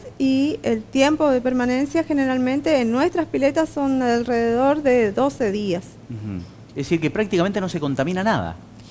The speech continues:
Speaker 1: En nuestras piletas no, porque tienen su revestimiento impermeable,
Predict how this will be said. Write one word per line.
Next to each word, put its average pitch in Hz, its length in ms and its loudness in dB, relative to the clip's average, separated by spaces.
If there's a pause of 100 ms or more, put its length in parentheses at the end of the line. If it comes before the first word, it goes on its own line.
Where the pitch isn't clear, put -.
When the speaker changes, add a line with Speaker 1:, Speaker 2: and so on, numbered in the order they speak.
(580)
Speaker 1:
En 311 440 4
nuestras 381 300 2
piletas 370 360 2 (140)
no, 381 160 2
porque 381 300 -2
tienen 302 360 0
su 285 640 0
revestimiento 262 1400 2 (100)
impermeable, 220 840 2